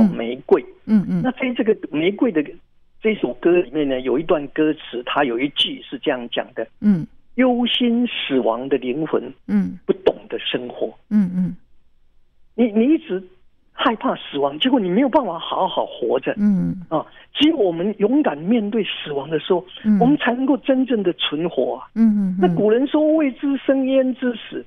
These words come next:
Speaker 2: 嗯哼。
Speaker 1: 现代的生死学就颠倒过来，
Speaker 2: 嗯。
Speaker 1: “未知死，焉知生”。
Speaker 2: 嗯哼。
Speaker 1: 所以我觉得我们不要逃避死亡的话题，
Speaker 2: 嗯哼。
Speaker 1: 勇敢的面对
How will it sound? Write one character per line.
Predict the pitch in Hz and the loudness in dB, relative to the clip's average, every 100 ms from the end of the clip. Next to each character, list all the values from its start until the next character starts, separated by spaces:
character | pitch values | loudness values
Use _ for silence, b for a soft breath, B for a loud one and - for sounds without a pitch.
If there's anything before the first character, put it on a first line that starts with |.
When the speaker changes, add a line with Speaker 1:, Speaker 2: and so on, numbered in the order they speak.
| _ | _
Speaker 2:
嗯 | 202 202 | 0 2
哼。 | |
Speaker 1:
现 | 202 208 214 | 4 4 4
代 | 208 | 2
的 | 185 160 | 0 -2
生 | - 180 | 0 0
死 | 165 139 | -2 -6
学 | 117 131 | -2 0
就 | 127 151 - - | 0 -4 -4 -4
颠 | 165 | 0
倒 | 147 110 | 0 -2
过 | - 135 | -4 -4
来， | 120 123 - | -4 -10 -2
Speaker 2:
嗯。 | 202 180 175 | -2 -2 0
Speaker 1:
“未 | 190 156 | 2 2
知 | - - 156 151 | 0 -8 -10 -8
死， | - 127 110 113 | -6 -4 -4 0
焉 | 143 127 127 | 0 0 -4
知 | - - | -14 -12
生”。 | - - 240 _ | -8 -8 -12 _
Speaker 2:
嗯 | 214 202 | 0 0
哼。 | 196 196 190 196 | 0 -2 -4 0
Speaker 1:
所 | 277 | 2
以 | |
我 | 311 - 160 | 2 2 -2
觉 | 160 - 214 | 0 -2 0
得 | 180 156 165 _ _ _ - | 0 -2 -6 _ _ _ -4
我 | 135 | -2
们 | 143 156 190 _ _ _ _ _ _ _ _ - | -2 -4 -8 _ _ _ _ _ _ _ _ -2
不 | |
要 | 226 196 | 0 0
逃 | - 127 | -4 -4
避 | 156 | -4
死 | 131 - 131 | -6 -6 -4
亡 | 110 120 | -4 -4
的 | 220 | 2
话 | 214 190 | 2 4
题， | 196 | 0
Speaker 2:
嗯 | 180 185 | 0 -4
哼。 | - _ - _ _ | -10 _ -20 _ _
Speaker 1:
勇 | 180 226 277 | 0 2 2
敢 | 240 147 | 0 -2
的 | 156 | -4
面 | 160 214 170 | 0 0 2
对 | 196 160 | 0 0